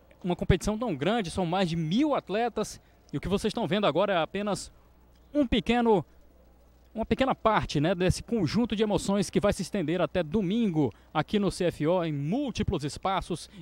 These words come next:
em múltiplas arenas, em múltiplos pisos. Bola rolando, segunda etapa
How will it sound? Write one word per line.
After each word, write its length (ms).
em 120
múltiplas 520
arenas, 440
em 40
múltiplos 360
pisos. 500
Bola 380
rolando, 840
segunda 440
etapa 540